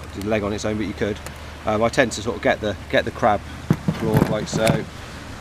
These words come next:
cut it in half, and I'll, and I'll lay that over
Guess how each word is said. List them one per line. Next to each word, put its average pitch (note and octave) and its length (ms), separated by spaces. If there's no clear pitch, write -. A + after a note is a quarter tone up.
cut C3 140
it G#2 120
in - 60
half, G#2+ 300
and A2 80
I'll, A2 180
and A2+ 100
I'll A2 120
lay C3 260
that B2 240
over A2 420